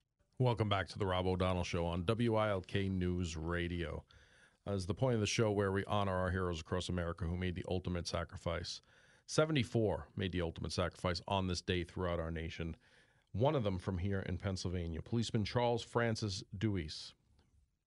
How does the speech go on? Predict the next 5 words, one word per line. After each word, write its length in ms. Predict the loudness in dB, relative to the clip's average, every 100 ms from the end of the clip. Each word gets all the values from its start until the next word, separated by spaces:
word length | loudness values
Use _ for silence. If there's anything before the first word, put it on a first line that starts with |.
| _ _ _ _
Philadelphia 560 | 2 2 2 0 0 -4
Police 280 | -2 -4
Department 460 | -6 -2 -2 0 -4
in 260 | -2 -4 -4
nineteen 500 | -2 -2 -2 -4 -6